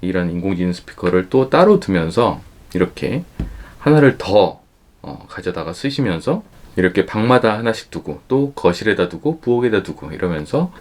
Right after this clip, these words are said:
음악을 같이 들을 수도 있고 그리고 방끼리 전화기 대신 워키토키처럼, 어, "야, 밥 먹어 얘들아." 이렇게 말을 하는 그런 무전기로도 쓰는 그런 분들이 좀 늘어나고 있죠. 그렇게 에이아이 스피커가 우리 집 안으로 하나씩 둘씩 이제 대중화가 되기 시작했어요.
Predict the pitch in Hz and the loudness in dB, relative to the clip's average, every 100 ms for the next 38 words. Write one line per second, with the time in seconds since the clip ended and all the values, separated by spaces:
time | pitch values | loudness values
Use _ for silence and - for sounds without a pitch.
0 | 104 117 135 135 113 95 120 107 107 - | 0 2 4 2 0 -2 -2 0 -2 -2
1 | - 71 - 71 - - 82 73 - 165 | -4 -4 -6 -12 -12 -10 -8 -4 0 0
2 | 175 95 101 127 98 87 123 135 95 98 | 0 -2 0 0 2 0 -4 -6 -4 -2
3 | 101 98 80 - 127 147 85 - 151 - | -2 -4 -6 -4 -4 -4 -4 -2 -2 -2
4 | - - 95 76 67 - - - - - | -6 -8 -8 -8 -10 -18 -20 -20 -8 -2
5 | 107 147 143 135 160 165 165 147 151 156 | 2 2 2 2 2 4 6 4 2 0
6 | 135 101 - 82 101 135 - - _ 85 | -2 -6 -8 -8 -8 -10 -20 -20 _ 0
7 | 98 113 95 78 90 - 101 90 95 156 | 2 2 0 -6 -8 -8 -6 -4 2 2
8 | 143 117 92 90 113 87 76 120 147 120 | 4 0 -2 -4 -6 -8 -6 -2 -2 -2
9 | 107 98 90 87 98 131 117 78 - 69 | -4 -4 -4 -2 0 0 0 -4 -8 -12
10 | - 76 - 160 175 - - - - - | -12 -6 0 0 0 -12 -18 -18 -4 0
11 | 117 135 113 - - - 101 110 85 - | 4 4 0 -4 -10 -4 0 0 -2 -12
12 | - 101 104 - - 98 82 82 - - | -6 0 0 0 0 0 0 -2 -6 -4
13 | 135 131 - - - 80 - 117 90 80 | -4 -2 -6 -6 -8 -8 -4 -6 -4 -4
14 | 92 87 98 95 85 67 78 - - - | -2 0 0 0 -2 -6 -14 -10 -10 -10
15 | - - | -12 -14